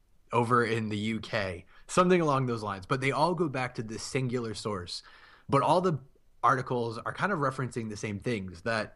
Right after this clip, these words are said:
this could be a possibility because of one of three reasons. The first would be because the budget cuts of B B C, that Doctor Who is, is possibly gonna get the axe just to help with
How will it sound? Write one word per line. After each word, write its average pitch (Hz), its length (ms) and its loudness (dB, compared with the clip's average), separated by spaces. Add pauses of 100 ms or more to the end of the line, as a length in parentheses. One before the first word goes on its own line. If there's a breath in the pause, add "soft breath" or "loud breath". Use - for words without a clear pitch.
this 131 340 0
could 151 420 2
be 135 260 6
a - 80 0
possibility 107 720 0
because 101 400 -2
of 101 320 -6
one 120 280 4
of 110 140 0
three 104 320 0
reasons. 95 420 -4
The 107 100 0
first 147 440 2 (280 loud breath)
would 135 200 8
be 120 180 8
because 113 540 2
the 131 100 2
budget 117 320 2
cuts 110 240 0
of 98 100 -2
B 104 120 2
B 95 160 0
C, 90 360 -4 (580 loud breath)
that 104 500 0
Doctor 127 300 2
Who 120 520 2
is, 113 540 -2 (640)
is 151 260 6 (520)
possibly 123 580 2
gonna 117 200 -2
get 120 180 0
the 107 140 -2
axe 113 520 -2 (100)
just 123 320 -10
to 113 80 -4
help 113 340 -2
with 98 500 -6